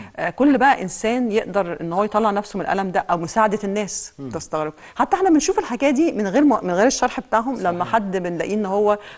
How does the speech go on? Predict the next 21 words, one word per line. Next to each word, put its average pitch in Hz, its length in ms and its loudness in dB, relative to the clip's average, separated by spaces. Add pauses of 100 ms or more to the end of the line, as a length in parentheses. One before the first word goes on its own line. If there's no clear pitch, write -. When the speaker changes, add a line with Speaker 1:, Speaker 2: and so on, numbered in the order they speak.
Speaker 1:
مر 190 160 0
بتجربة 185 360 0
صعبة 214 260 0
فبدأ 190 260 2
يساعد 196 300 2
الناس 190 220 -4
التانية 214 280 -2
فبدأ 180 300 2
إن 175 120 -2
يرتاح 165 380 -4
نفسيًا. - 400 -8 (380)
فدي 190 220 0
مثلًا 254 220 2
فكرة - 360 -2
إن 202 60 -2
هو 240 160 4
بي-، 175 300 -6
بيفصل 175 500 -2
بين 180 140 -2
القضاء 196 460 0
والألم، 226 580 -4